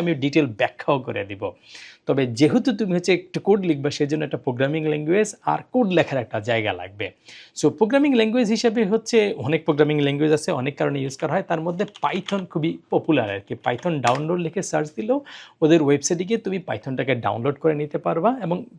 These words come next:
তোমার যা যা লাগবে ওই Python ওটাকে ইনস্টল করলেই সাথে সাথে পেয়ে যাবা। সেকেন্ড আরেকটা জিনিস লাগবে কোড লেখার জায়গা, যেটাকে সাধারণত আমরা কোড এডিটর বা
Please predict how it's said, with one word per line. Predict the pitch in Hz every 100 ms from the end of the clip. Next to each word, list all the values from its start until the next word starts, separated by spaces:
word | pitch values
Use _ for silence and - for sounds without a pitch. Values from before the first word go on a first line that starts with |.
| -
তোমার | 156 135 170
যা | 170
যা | 214 208
লাগবে | 208 254
ওই | 190 -
Python | 143 139 196 196 160
ওটাকে | 160 160 143
ইনস্টল | 123 160 135 -
করলেই | 151 208 247 _ - -
সাথে | 202 156
সাথে | 135 120 -
পেয়ে | 101 92
যাবা। | 104 - - _ - - -
সেকেন্ড | 220 226 269
আরেকটা | 233 233 254
জিনিস | 226 233 240
লাগবে | 220 247 -
কোড | 226 196 170
লেখার | - 151 120
জায়গা, | 113 131 214 151
যেটাকে | 151 147 -
সাধারণত | 139 135 143
আমরা | 135 135 -
কোড | 160 156 -
এডিটর | 131 156 160 127 123
বা | 113